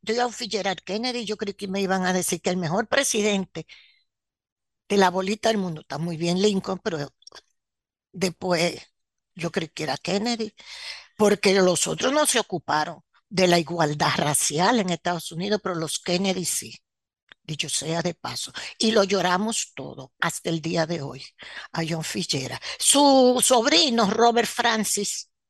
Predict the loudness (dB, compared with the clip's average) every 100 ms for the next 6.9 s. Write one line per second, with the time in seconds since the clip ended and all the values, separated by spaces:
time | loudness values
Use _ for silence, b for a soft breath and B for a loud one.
0 | _ _ _ -4 0 2 0 -2 -4 -4
1 | -4 -6 -8 -12 B 0 4 4 2 4
2 | 6 6 4 0 0 -2 4 4 4 -2
3 | -8 -8 -10 _ B B 4 4 4 2
4 | 4 4 2 0 -4 2 2 2 -6 -10
5 | -8 -4 0 0 0 -2 -4 -6 -6 -6
6 | -4 -4 -4 -6 -8 -12 -14 _ -20